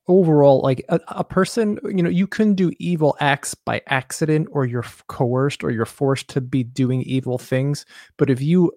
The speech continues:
love evil or if you, um, you know, if you get off on evil, you're technically stuck in,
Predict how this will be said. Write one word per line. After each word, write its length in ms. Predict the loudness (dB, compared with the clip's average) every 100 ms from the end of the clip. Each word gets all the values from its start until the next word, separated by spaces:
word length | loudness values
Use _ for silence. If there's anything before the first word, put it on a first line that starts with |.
| _ _ _ -6
love 480 | -2 2 4 2 0
evil 560 | -8 -10 -8 -8 -8 -4
or 180 | -2
if 180 | -2 -4
you, 540 | -2 2 2 2 0 0
um, 640 | 0 0 0 -2 -6 -8 -10 -4
you 100 | 0
know, 180 | 0
if 140 | -2 -4
you 100 | -2
get 200 | 0 2
off 280 | 2 2 -2 -6
on 180 | -6
evil, 500 | -6 -8 -6 -4 -6 -10 _ -20 -20 _ _
you're 580 | -2 4 6 6 4 -2 _ _ _ _ _
technically 640 | -10 -8 -4 -4 -2 -4 -4
stuck 560 | -6 -6 0 0 -2 -12 -6
in, 720 | -4 -4 -4 -4 -6 -8